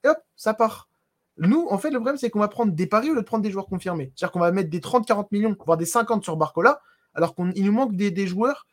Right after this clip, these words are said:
justement, dans ce milieu de terrain, dans cette attaque, où on a besoin, bon, cette attaque, non, mais on a besoin de joueurs qui, tu sais que tu les recrutes, tu sais qu'ils vont faire quelque chose. Bernardo Silva, c'était un joueur confirmé. On le sait, à Manchester City, à Monaco, il sait. Il arrive, il sait.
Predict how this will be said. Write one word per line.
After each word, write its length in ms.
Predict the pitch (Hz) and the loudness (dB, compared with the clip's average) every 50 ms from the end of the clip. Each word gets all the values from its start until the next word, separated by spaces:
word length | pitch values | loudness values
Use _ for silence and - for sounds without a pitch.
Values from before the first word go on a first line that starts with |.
| _ _ _ _ - | _ _ _ _ -10
justement, 360 | 160 156 - - 196 254 254 | -10 -6 -4 -2 -2 0 0
dans 120 | 196 170 | 0 -2
ce 160 | 160 - - 160 | -2 -2 -4 -2
milieu 180 | 160 160 165 | -2 -2 -4
de 60 | 160 | -4
terrain, 320 | - - 165 170 233 277 269 | -2 0 0 2 2 0 0
dans 80 | 196 | -2
cette 180 | 165 - 147 135 | -4 -6 -6 -6
attaque, 320 | 143 147 - 247 254 - _ _ _ _ _ | -6 -4 -4 -4 -4 -6 _ _ _ _ _
où 100 | 175 185 | -2 -2
on 40 | 180 | 0
a 40 | 180 | 0
besoin, 300 | 165 180 185 180 202 165 | -2 -2 -4 -4 -4 -4
bon, 160 | 139 135 127 | -6 -8 -10
cette 160 | 131 - 135 | -12 -10 -10
attaque, 240 | 151 143 156 147 139 | -10 -8 -8 -8 -6
non, 160 | 170 202 226 | -4 -4 -4
mais 240 | 202 160 143 135 135 135 _ _ _ _ | -2 -4 -4 -6 -6 -10 _ _ _ _
on 240 | - 165 175 180 180 | -4 -4 -2 -2 -2
a 60 | 180 | -2
besoin 240 | 175 180 196 214 277 | -2 -2 -4 -4 -4
de 140 | 240 196 185 | -4 -4 -4
joueurs 320 | 160 175 220 262 254 - | -4 -4 -4 -4 -6 -6
qui, 240 | - 214 226 254 - _ _ _ _ _ | -8 -8 -8 -8 -10 _ _ _ _ _
tu 100 | - 175 | -8 -6
sais 140 | 156 - 285 | -6 -4 -6
que 60 | 269 | -4
tu 80 | - 226 | -2 0
les 100 | 214 220 | 0 2
recrutes, 300 | 208 214 202 - 277 - | 0 0 -4 -6 -8 -8
tu 100 | - 196 | -8 -8
sais 140 | - 247 220 | -8 -6 -6
qu'ils 100 | 220 185 | -4 -4
vont 100 | 180 170 | -4 -6
faire 140 | 175 170 | -8 -8
quelque 140 | - 156 151 | -10 -10 -8
chose. 240 | - 143 120 - - _ _ _ _ _ _ _ _ _ _ | -8 -8 -10 -10 -14 _ _ _ _ _ _ _ _ _ _
Bernardo 300 | - 160 165 165 160 156 | 2 4 4 4 4 0
Silva, 260 | 156 135 156 160 220 254 | -2 -4 -2 0 0 0
c'était 200 | 247 196 - 180 | 0 -2 -4 -2
un 100 | 175 170 | -2 -2
joueur 140 | 180 180 | -4 -6
confirmé. 420 | - 196 185 - 202 202 220 202 156 | -6 -8 -6 -4 -4 -2 -2 -2 -2
On 80 | 147 | -4
le 80 | 147 147 | -6 -6
sait, 240 | 139 - 247 233 175 | -4 -2 0 0 0
à 60 | 147 | 0
Manchester 420 | 147 143 143 135 139 135 135 151 | -2 -4 -6 -6 -8 -8 -8 -8
City, 360 | 135 - 143 135 - 208 233 233 | -8 -10 -12 -10 -6 -6 -6 -4
à 100 | - 151 | -4 -2
Monaco, 540 | 156 160 156 151 147 143 - - 214 247 254 - _ _ - - | -2 -2 -2 -2 -4 -4 -2 0 0 0 0 -4 _ _ -10 -6
il 100 | 185 202 | -4 -4
sait. 300 | - - 208 175 - - _ _ _ _ _ _ | -2 -2 -2 -4 -4 -8 _ _ _ _ _ _
Il 120 | 147 151 | -4 -2
arrive, 300 | 147 143 175 220 233 226 - _ _ | -2 0 -2 -2 -4 -6 -10 _ _
il 80 | 175 180 | -12 -10
sait. 300 | - - 147 135 135 | -8 -6 -8 -8 -8